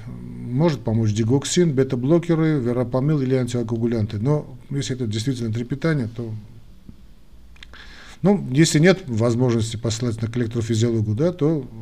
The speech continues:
бета-блокеры. Эктопическая субтравентрикулярная тахикардия, например, предсердная тахикардия,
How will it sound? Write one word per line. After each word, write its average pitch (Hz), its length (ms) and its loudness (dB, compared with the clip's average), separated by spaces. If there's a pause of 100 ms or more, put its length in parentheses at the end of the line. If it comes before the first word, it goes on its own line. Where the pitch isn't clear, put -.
(180)
бета-блокеры. 110 680 -2 (2000)
Эктопическая 156 640 2
субтравентрикулярная 135 1000 2
тахикардия, 139 640 0
например, 117 420 -2
предсердная 135 500 0
тахикардия, 127 840 -2